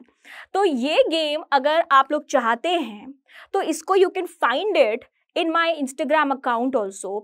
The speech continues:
पीवाई Educators का Instagram account पे मैंने पूरा डिस्क्रिप्शन दिया है इसका, and I've shared the picture also, and I think you have found this in description also, right? उसमें रील में जब आप जाएंगे, मैंने पूरा गेम एक्सप्लेन किया हुआ है।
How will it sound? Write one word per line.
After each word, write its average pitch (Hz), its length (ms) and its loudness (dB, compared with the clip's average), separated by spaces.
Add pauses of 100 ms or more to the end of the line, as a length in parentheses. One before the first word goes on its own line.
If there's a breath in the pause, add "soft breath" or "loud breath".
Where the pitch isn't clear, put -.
पीवाई 285 420 2
Educators 269 540 -2
का 277 100 -2
Instagram 262 440 -4
account 240 240 -4
पे 277 60 -6
मैंने 285 160 -2
पूरा 294 440 0
डिस्क्रिप्शन 320 520 -2
दिया 247 180 0
है 247 220 -2
इसका, 214 220 -4
and 247 120 2
I've 262 140 -6
shared 262 240 -2
the 277 180 -6
picture 294 240 -4
also, 247 240 -2
and 320 80 -4
I 311 60 -2
think 370 140 -6 (380 loud breath)
you 311 180 0
have 359 160 6
found 294 340 0
this 311 180 -4
in 285 100 0
description 262 460 -4
also, 196 420 -14 (140)
right? 254 180 0 (540 loud breath)
उसमें 403 380 -2
रील 302 380 2
में 427 140 0
जब 311 140 -2
आप 320 140 -2
जाएंगे, 269 480 -4
मैंने 311 200 -4
पूरा 320 440 0
गेम 285 280 -2
एक्सप्लेन 294 580 -4
किया 247 200 -6
हुआ 196 260 -8
है। 220 300 -16